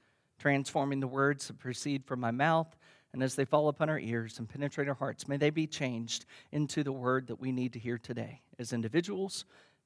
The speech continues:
and collectively as one body. Lord, we pray this in the name of Jesus and through the power of the Holy Spirit. And all of God's people said,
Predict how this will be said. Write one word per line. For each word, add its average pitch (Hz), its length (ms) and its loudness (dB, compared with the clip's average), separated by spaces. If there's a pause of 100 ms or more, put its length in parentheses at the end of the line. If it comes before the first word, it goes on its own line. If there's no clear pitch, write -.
(720)
and 147 260 -2
collectively 139 640 0 (240)
as 110 160 -10
one 113 180 -2
body. 107 320 -2 (1160)
Lord, 123 140 -6
we 123 80 -6
pray 143 240 2
this - 340 -8 (100)
in 113 80 -10
the 104 60 -6
name 131 260 0
of 120 100 -8
Jesus - 520 -12 (360)
and 123 100 -10
through 131 120 -2
the 117 80 -8
power 143 680 2
of 120 80 -14
the 123 100 -4
Holy 123 300 -8
Spirit. 98 440 -12 (680)
And 107 80 -4
all 117 220 4
of 110 100 -2
God's 110 300 -2
people 113 320 -10
said, 101 320 -12